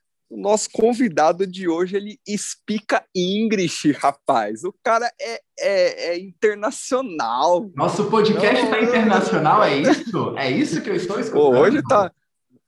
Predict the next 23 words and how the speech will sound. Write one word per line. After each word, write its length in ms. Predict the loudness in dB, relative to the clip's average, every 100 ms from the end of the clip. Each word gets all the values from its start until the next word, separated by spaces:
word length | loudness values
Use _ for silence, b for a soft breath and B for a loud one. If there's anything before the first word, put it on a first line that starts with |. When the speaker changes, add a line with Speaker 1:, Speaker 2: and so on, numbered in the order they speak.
| _ _ _ _ _
Speaker 1:
Você 180 | -6
pode 240 | -2 0 0
até 120 | -2
reparar 500 | -2 -2 -2 -4 -4
que 120 | -10
quando 240 | -14 -14 -12
ele 120 | -14
falar 400 | -4 -2 0 -2
vai 200 | -4 -6
dar 140 | -6
um 140 | -8 -6
delay, 560 | -4 -2 -2 -2 -4
assim, 300 | -6 -8 -16 -12
porque 260 | -10 -4 -2
demora 580 | 2 0 2 2 2 0
pra 120 | -4 -8
chegar 300 | -6 -6 -6
a 40 |
informação 760 | -6 -4 -2 0 -2 -4 -8 -6
de 120 | -2
onde 280 | -2 -2 -4
ele 200 | -2 -2
tá 480 | _ 0 2 0